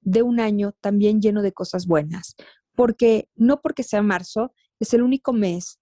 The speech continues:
o el ocho de marzo es el único día en el que tenemos que hablar de los temas que nos importan. Para mí, crear este espacio, este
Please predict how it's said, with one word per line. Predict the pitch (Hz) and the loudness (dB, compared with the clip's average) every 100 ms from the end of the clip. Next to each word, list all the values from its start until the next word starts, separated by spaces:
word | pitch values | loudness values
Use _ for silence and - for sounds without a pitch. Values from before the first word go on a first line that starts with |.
| _ | _
o | - | 2
el | 196 | 4
ocho | 214 220 247 | 4 4 2
de | |
marzo | 226 202 185 202 196 | 2 0 -2 -4 -4
es | 185 - | -6 -2
el | 180 | 2
único | 220 240 247 | 2 0 -2
día | 220 190 180 - _ _ | 0 0 -2 -12 _ _
en | - 208 | -2 0
el | |
que | 202 | 0
tenemos | 196 208 220 226 | 0 2 2 2
que | - | 0
hablar | 208 196 196 | 0 0 2
de | |
los | 196 185 | 0 0
temas | 208 196 190 - - | 0 0 -2 -8 -6
que | 202 | -4
nos | 185 - | -2 0
importan. | 185 - 165 - 160 165 - _ _ _ _ | 0 0 -4 -4 -6 -6 -10 _ _ _ _
Para | 220 220 | 0 2
mí, | 226 240 269 277 _ _ _ | 4 4 2 -2 _ _ _
crear | 247 226 226 226 240 | 0 2 2 0 -4
este | 233 - | -8 -8
espacio, | 226 - 185 185 - 202 196 | -12 -8 -8 -8 -4 -2 -2
este | - 196 | -6 -6